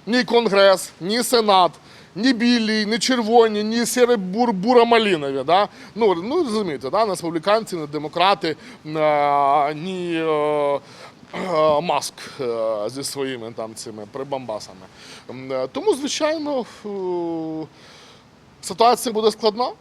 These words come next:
по Сполученим Штатам, ситуація буде, е, складно прогнозована.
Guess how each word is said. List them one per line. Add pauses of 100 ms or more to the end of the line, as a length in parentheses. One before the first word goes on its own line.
(560)
по
Сполученим
Штатам,
ситуація
буде,
е,
складно
прогнозована.